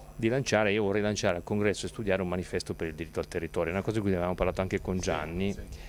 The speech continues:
Speaker 1: perché, eh, qui ci sono alcune cose, si è, si è discusso di una cosa che è il diritto la, alimentare, ci si parla della sovranità alimentare, però il discorso è che se tu non c'è il territorio, tu sei sovrano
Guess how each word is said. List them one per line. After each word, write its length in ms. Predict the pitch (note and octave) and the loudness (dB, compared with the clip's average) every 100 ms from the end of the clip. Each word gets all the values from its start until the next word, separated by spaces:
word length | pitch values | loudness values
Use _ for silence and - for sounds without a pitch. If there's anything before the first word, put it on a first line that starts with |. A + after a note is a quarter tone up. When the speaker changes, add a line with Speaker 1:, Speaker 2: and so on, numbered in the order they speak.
| - | -8
Speaker 1:
perché, 380 | - G2 A2 G#2 | -4 0 0 0
eh, 300 | G#2+ G#2 G2+ | 2 2 2
qui 120 | - D3 | 0 0
ci 100 | A2 | 0
sono 240 | A2+ G#2 | 2 2
alcune 320 | F#2+ B2+ A#2+ | 2 2 0
cose, 260 | G2+ G2 F2+ | 2 2 2
si 140 | - | 0
è, 160 | G#2+ A2 | 0 -2
si 140 | - | -2
è 20 | G#2+ | -2
discusso 480 | A2 - A2+ - | -2 -2 -2 0
di 100 | F#2+ | 0
una 140 | G2+ A2 | 2 2
cosa 200 | A2 G#2 | 2 2
che 100 | G2+ | 0
è 20 | |
il 80 | G2 | 0
diritto 420 | G2 G#2+ - G2+ | 0 -2 0 2
la, 560 | F#2+ F2+ F2 F2 E2+ F2 | 2 2 2 0 0 0
alimentare, 800 | F#2+ G2 F#2+ F2+ F2+ F2+ F#2 | 0 0 -2 0 0 0 -2
ci 120 | F2+ F#2+ | -4 -6
si 120 | F#2 | -4
parla 220 | F#2 F#2 | 0 0
della 120 | F#2 | 0
sovranità 380 | - F#2+ F#2 F#2 | 0 -2 0 0
alimentare, 420 | F#2 F#2+ F2+ G2 | 0 0 0 0
però 140 | G2 C#3 | 2 0
il 80 | |
discorso 320 | G#2 - B2+ G2+ | 0 -2 -2 -2
è 20 | |
che 100 | G2+ | -2
se 160 | - | -2
tu 120 | - D3+ | -2 0
non 140 | A2 | 0
c'è 120 | - | 0
il 80 | G#2+ | -2
territorio, 500 | G2 G2 F2+ F#2+ E2+ | -2 -4 0 0 0
tu 120 | E2 | -2
sei 160 | - F2 | -4 -6
sovrano 640 | - F#2 F2+ F2 F2+ G2 | -4 -2 -2 -2 -2 -4